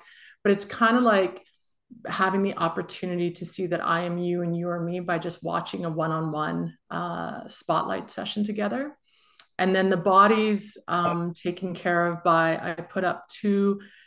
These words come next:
pre-recorded yoga videos. So one's cathartic, one's very gentle, based on the theme of the month. So I'm, I'm using that portal as a way to allow people to access body, mind, spirit with each of the themes that we're playing with each month.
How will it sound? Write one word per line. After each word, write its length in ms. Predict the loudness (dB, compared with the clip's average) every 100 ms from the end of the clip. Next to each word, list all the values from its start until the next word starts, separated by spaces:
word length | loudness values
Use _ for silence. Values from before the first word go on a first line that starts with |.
| _ -10
pre-recorded 800 | 0 2 2 -2 0 2 0 0
yoga 280 | 0 0
videos. 380 | -2 -2 -2 -4
So 140 | -4 -4
one's 320 | -2 -2 -4
cathartic, 580 | -6 -4 -2 -2 -4 -6
one's 280 | -4 -4 -4
very 220 | -2 -2
gentle, 460 | -4 -6 -4 -6
based 340 | -4 -4 -4 -6
on 100 | -6
the 80 | -6
theme 260 | -8 -8
of 60 | -8
the 80 | -8
month. 320 | -8 -8 -10
So 160 | -6
I'm, 240 | -4 -4 -8 -12 -20 -20 -6
I'm 160 | -2
using 460 | 0 2 4 4 2
that 280 | 0 -2 -4
portal 360 | -4 0 0 0
as 140 | -2
a 80 | -4
way 320 | -2 -2 -4 -8 -6
to 320 | -4 -4 -6
allow 400 | -2 0 2 0 -2
people 340 | -8 -10 -10
to 160 | -10 -8 -6
access 500 | -6 -6 -8 -10 -6
body, 280 | -4 -2
mind, 320 | -2 -4 -4 -8
spirit 460 | -8 -6 -4 -6
with 140 | -8 -12
each 160 | -12
of 60 | -12
the 60 | -12
themes 420 | -10 -8 -8 -10
that 140 | -12 -12
we're 80 | -14
playing 280 | -14 -12 -12
with 160 | -14
each 240 | -18 -16 -12
month. 260 | -12 -14